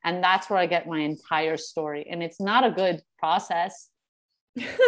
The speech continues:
Speaker 1: It's not scientific. Like, I'm not, I'm not doing my own research. I'm going on a vibe. It's kind of like the stock market.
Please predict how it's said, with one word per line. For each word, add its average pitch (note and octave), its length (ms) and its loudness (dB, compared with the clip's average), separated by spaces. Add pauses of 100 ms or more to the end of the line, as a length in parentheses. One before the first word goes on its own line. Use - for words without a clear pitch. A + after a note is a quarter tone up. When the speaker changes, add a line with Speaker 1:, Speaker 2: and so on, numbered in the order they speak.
(120)
Speaker 1:
It's G3+ 180 -2
not B3 240 -2
scientific. G3+ 440 -2
Like, G#3 200 2
I'm G#3 140 4
not, A3 340 2 (120)
I'm G#3+ 220 2
not G#3+ 280 4
doing F#3 260 2
my F3 180 -2
own E3+ 200 -4
research. F#3 640 -4 (140)
I'm G3 180 2
going A3+ 300 4
on A3 100 0
a G#3 60 0
vibe. E3+ 420 4 (460)
It's B3 160 0
kind F4 160 6
of F4+ 60 6
like D#4+ 160 6
the B3+ 80 2
stock G#3+ 380 4
market. A#3 440 4